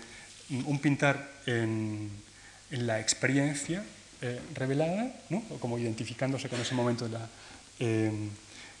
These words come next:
historia, eh, revelada y,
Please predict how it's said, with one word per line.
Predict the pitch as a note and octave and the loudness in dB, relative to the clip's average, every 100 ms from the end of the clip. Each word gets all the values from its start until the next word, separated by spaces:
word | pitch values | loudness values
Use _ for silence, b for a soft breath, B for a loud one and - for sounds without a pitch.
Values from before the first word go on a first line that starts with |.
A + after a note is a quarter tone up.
| B | B
historia, | C3+ - - B2 A#2 A#2 A2+ A2+ A2+ - - - - D#3+ | -2 -2 2 2 2 2 2 0 -6 -16 -18 -20 -14 -4
eh, | B2 C3+ | -4 -2
revelada | C#3+ C3 C#3 D3+ D3+ G3 - B B B B - | 2 6 8 8 6 2 -2 B B B B -8
y, | - D#3+ D3 C3+ | 0 4 8 8